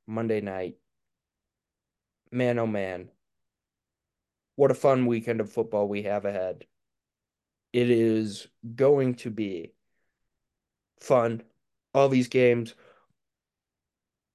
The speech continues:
will be fun. I think last year was a bad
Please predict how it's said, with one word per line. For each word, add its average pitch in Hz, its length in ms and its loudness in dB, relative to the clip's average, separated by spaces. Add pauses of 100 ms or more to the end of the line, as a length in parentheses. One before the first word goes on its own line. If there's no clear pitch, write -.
(320)
will 160 180 8
be 131 180 2
fun. 120 420 -4 (720)
I 131 80 0
think 131 360 -2 (340)
last 147 580 -2
year 143 340 2 (120)
was 131 220 -2
a 123 40 -6
bad 123 500 -2